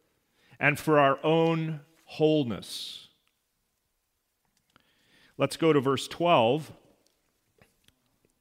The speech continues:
So far, Ruth's nervous heart here at the threshing floor had been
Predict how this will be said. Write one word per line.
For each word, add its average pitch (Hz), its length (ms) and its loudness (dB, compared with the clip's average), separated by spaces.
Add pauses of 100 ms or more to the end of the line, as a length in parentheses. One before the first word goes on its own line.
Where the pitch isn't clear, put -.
(140)
So 208 280 6
far, 147 560 0
Ruth's 170 800 2 (520)
nervous 185 560 4
heart 175 500 4
here 156 260 2
at 147 100 -2
the 147 80 -4
threshing 170 460 0
floor 135 380 0
had 127 200 -2
been 135 300 -4